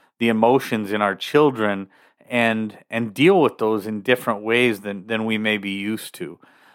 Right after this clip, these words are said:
Um, and, and she's doing incredible work too. You know, I spoke to her in episode, uh, episode fifty-four. We talked, uh, about raising emotionally intelligent kids.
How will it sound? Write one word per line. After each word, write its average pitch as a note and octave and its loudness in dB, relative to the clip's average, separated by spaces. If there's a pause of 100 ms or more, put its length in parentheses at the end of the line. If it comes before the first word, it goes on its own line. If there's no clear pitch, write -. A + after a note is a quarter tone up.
(140)
Um, G2 0 (340)
and, A#2 -8
and A#2+ -4
she's F3+ 2
doing A2+ 4
incredible F#2+ 2
work G2 0
too. A#2+ 2 (340)
You G#2+ -2
know, G#2 6
I G#2+ 6
spoke A2+ 0
to A2 2
her A#2 6
in G#2 4
episode, G#2 2 (400)
uh, F2 -2
episode A#2 0
fifty-four. A2 2
We G2 -4
talked, G2+ 2
uh, G#2 -2
about G2 -2
raising G#2+ 0
emotionally A2 2
intelligent G#2 -2
kids. F#2 -4